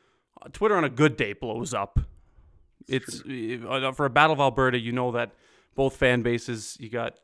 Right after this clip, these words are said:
Speaker 1: <laughs> you know, especially where you're writing, you got the Win Column, you got the Oilers rig now. Uh,
Speaker 2: Yeah.
Speaker 1: I'm sure there's some camaraderie there. You got Flames Nation and Oilers Nation, the camaraderie
Speaker 2: There you
Speaker 1: there.
Speaker 2: go.
Speaker 1: Game
Speaker 2: Yeah.
Speaker 1: over Calgary, game over Edmonton. I, I know Dennis was going back and forth with me earlier about,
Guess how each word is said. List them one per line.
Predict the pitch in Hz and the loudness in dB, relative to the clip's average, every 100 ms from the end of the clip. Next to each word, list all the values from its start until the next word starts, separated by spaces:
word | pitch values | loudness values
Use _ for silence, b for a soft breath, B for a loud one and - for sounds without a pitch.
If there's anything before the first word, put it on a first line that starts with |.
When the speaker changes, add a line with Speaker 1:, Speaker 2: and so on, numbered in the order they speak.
| _ 143 | _ -12
Speaker 1:
<laughs> | - - - | -12 -14 -6
you | 127 | -4
know, | 117 - | -4 -6
especially | 104 131 160 151 113 | -8 -6 -6 -6 -8
where | 120 | -4
you're | 127 123 | -2 4
writing, | 139 160 135 | 6 6 4
you | |
got | 117 120 | 0 -4
the | |
Win | 117 151 | -4 -4
Column, | 151 156 143 | 0 0 0
you | 120 | -2
got | 117 | -4
the | |
Oilers | 113 151 160 117 | -2 0 0 0
rig | 143 151 | 0 2
now. | 147 147 147 B B B B - | 4 4 4 B B B B -6
Uh, | 123 117 110 | -2 0 0
Speaker 2:
Yeah. | 113 | -2
Speaker 1:
I'm | 120 | -4
sure | 113 151 | 0 2
there's | 139 135 | 2 -2
some | 147 | -4
camaraderie | - 147 131 131 143 139 123 | -4 -2 2 2 2 0 0
there. | 139 143 | 0 0
You | 131 | -2
got | 117 113 | -4 -4
Flames | - 160 151 | -2 -2 0
Nation | 151 143 135 | -2 -2 -4
and | 127 | -4
Oilers | 151 151 131 | -2 -4 -4
Nation, | 143 139 135 123 | -6 -6 -12 -14
the | |
camaraderie | - 139 143 139 135 | -14 -8 -6 -4 -4
Speaker 2:
There | 117 143 | 0 0
you | 143 | 0
Speaker 1:
there. | |
Speaker 2:
go. | 107 110 110 - | -2 -6 -8 0
Speaker 1:
Game | 151 170 | 2 4
Speaker 2:
Yeah. | |
Speaker 1:
over | 110 | 4
Calgary, | 117 156 156 160 147 | 2 4 6 4 0
game | 135 156 165 | 0 2 2
over | 147 131 | 2 2
Edmonton. | 147 156 156 160 139 | 2 0 -2 -4 -4
I, | |
I | 127 135 | -2 -2
know | 139 139 | 0 0
Dennis | 143 143 160 151 | 4 6 4 0
was | 131 | -2
going | 156 151 | 0 2
back | 131 151 151 | 4 4 4
and | 127 | 0
forth | 147 151 | 0 0
with | 147 135 | -2 -4
me | 131 | -2
earlier | 139 160 160 | 0 2 2
about, | 147 127 127 | 4 2 2